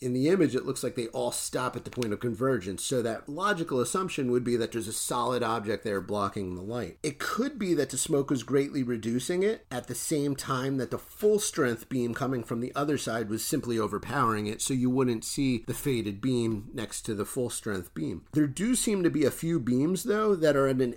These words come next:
angle you wouldn't expect, almost as if there was a solid object at this point and it was reflecting the light in a different direction. It's really important to remember, though, that this photograph is just a millisecond frozen in time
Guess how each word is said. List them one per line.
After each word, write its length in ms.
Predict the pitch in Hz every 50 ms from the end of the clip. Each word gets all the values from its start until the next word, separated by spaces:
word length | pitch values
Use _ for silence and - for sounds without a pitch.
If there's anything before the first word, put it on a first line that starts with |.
| -
angle 360 | 143 147 160 165 160 165 165
you 140 | 147 120 123
wouldn't 480 | 113 101 101 104 131 151 170 170 156 131
expect, 540 | 110 - - - - 185 180 120 - - - - -
almost 420 | 143 147 170 175 165 147 135 -
as 140 | 143 127 120
if 140 | 135 120 -
there 100 | 127 113
was 320 | 110 101 101 120 127 123
a 60 | 143 120
solid 460 | - - - 117 113 107 104 104 101
object 420 | 104 104 104 98 110 110 98 -
at 160 | 101 98 -
this 160 | - 98 98 -
point 440 | - - - 107 104 95 92 - -
and 140 | - 104 95
it 40 | 101
was 160 | 101 92 95
reflecting 760 | 101 98 - - - - 120 120 117 - - 117 101 95 95
the 60 | 98
light 120 | 98 98
in 320 | 98 95 95 95 - 104 95
a 60 | 92
different 340 | 90 107 98 - 98 90 -
direction. 480 | 95 92 92 92 92 - - - 78 - - _ - -
It's 120 | - - 359
really 180 | 339 349 294
important 360 | 208 - - 196 165 165 170 -
to 60 | 143
remember, 380 | 117 120 123 156 208 240 196 156
though, 220 | 120 120 117 113
that 180 | 110 123 120 -
this 160 | 135 123 -
photograph 580 | - 156 151 156 135 139 127 120 120 - - - -
is 320 | 120 117 110 107 101 - - - - - - -
just 260 | - - 185 175 -
a 60 | 160
millisecond 680 | 131 131 131 156 180 175 127 - - 113 - 120 110 101
frozen 460 | - - - 147 143 139 120 131 120
in 140 | 110 101 101
time 460 | - 135 147 139 127 110 101 95 95